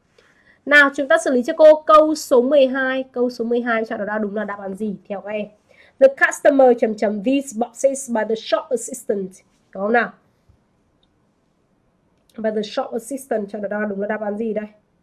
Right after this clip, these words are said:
Nào, chúng ta xử lý câu mười hai nhá. Trước hết chúng ta có từ hand đã này.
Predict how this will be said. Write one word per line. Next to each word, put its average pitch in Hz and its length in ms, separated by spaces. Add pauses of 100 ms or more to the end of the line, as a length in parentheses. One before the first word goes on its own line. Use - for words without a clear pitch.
(600)
Nào, 269 180 (100)
chúng 240 100
ta 277 100
xử 277 120
lý 208 120
câu 233 140
mười 233 160
hai 226 320
nhá. 254 140 (380)
Trước 403 120
hết 466 140
chúng 262 140
ta 294 80
có 254 100
từ 247 200
hand 214 560
đã 214 180
này. 269 180